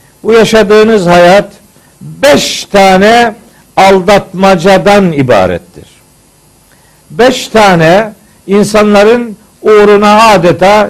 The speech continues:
canlarını verdikleri, e, argümandan ibarettir. Dünya hayatı dediğin beş şeyle anılır. Bunlara kendini kaptırmamak lazım. Nedir bunlar? La'ibun, oyun. Ve lehvun,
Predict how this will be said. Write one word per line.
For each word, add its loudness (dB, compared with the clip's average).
canlarını 0
verdikleri, 0
e, 0
argümandan 0
ibarettir. -2
Dünya -2
hayatı 0
dediğin -2
beş 0
şeyle 0
anılır. -4
Bunlara 0
kendini 0
kaptırmamak -2
lazım. -4
Nedir 0
bunlar? 0
La'ibun, -2
oyun. 0
Ve 0
lehvun, 0